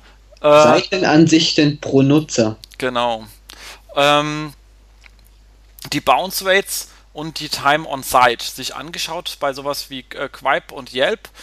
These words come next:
Speaker 1: und genauso nochmal bei Chow und, äh, äh, Pricerunner. Und hat halt auch gesagt, okay, die einen sehen halt, und da sieht man bei Quip U K, ich hab ja, wir haben ja vorhin gesagt, wir kennen's nicht so aus, also ich zumindest und du ja auch nicht so jetzt im U-K-Markt, dass die dort, äh, die, ähm, Page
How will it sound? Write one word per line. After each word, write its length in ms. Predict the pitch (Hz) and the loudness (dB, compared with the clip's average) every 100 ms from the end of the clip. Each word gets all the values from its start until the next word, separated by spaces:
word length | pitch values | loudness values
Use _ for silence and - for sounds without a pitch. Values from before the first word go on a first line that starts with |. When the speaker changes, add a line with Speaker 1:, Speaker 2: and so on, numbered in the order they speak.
| - _ | -20 _
Speaker 1:
und 140 | 147 | -14
genauso 400 | 143 131 123 143 | -8 -4 -4 -6
nochmal 320 | 151 143 147 135 | -10 -8 -8 -6
bei 120 | 127 | -8
Chow 440 | - 127 139 147 | -8 -8 -8 -10
und, 420 | - 135 135 - 131 | -14 -16 -14 -16 -12
äh, 580 | 131 127 127 123 127 127 | -10 -6 -6 -6 -6 -8
äh, 220 | - 131 | -8 -12
Pricerunner. 720 | 113 123 135 - 120 123 185 _ - _ - - _ - | -10 -10 -10 -10 -8 -6 -6 _ -20 _ -20 -20 _ -6
Und 360 | 143 139 151 | -2 -2 -2
hat 100 | 147 | 0
halt 100 | 147 | 0
auch 160 | 120 147 | 0 -6
gesagt, 320 | 165 143 143 | -4 -4 -4
okay, 340 | 127 - 175 202 - _ _ - | -8 -6 -6 -6 -14 _ _ -18
die 140 | 143 110 | -8 -4
einen 320 | 135 170 160 | -2 -4 -6
sehen 240 | 139 165 | -4 -2
halt, 120 | 156 | -4
und 100 | 139 | -4
da 80 | 127 | -10
sieht 140 | 135 165 | -10 -10
man 120 | 143 | -8
bei 100 | 127 | -8
Quip 420 | - 120 151 - | -4 -4 -4 -8
U 60 | 139 | -12
K, 160 | - | -6
ich 140 | 156 143 | -6 -6
hab 80 | |
ja, 80 | 143 | -6
wir 60 | 135 | -8
haben 80 | 135 | -8
ja 40 | |
vorhin 160 | 135 135 | -14 -12
gesagt, 240 | 131 - | -12 -14
wir 80 | 123 | -14
kennen's 220 | 139 - | -14 -12
nicht 100 | 127 | -16
so 80 | 92 | -12
aus, 240 | 113 143 - - - _ - - | -12 -14 -18 -20 -20 _ -16 -12
also 160 | 127 | -10
ich 100 | 139 | -10
zumindest 400 | - 143 143 127 | -12 -12 -16 -16
und 160 | 127 120 | -18 -16
du 80 | 117 | -14
ja 80 | |
auch 60 | 123 | -14
nicht 140 | 139 | -14
so 140 | - 131 | -14 -12
jetzt 140 | 127 | -12
im 100 | 135 | -14
U-K-Markt, 440 | 131 - 135 135 139 | -14 -8 -6 -6 -8
dass 100 | - | -14
die 80 | 127 | -10
dort, 300 | 123 120 135 | -8 -8 -10
äh, 300 | 135 127 123 | -8 -6 -8
die, 180 | 127 120 131 | -14 -16 -10
ähm, 400 | 127 123 120 120 - | -8 -8 -10 -16 -10
Page 340 | 127 143 | -8 -8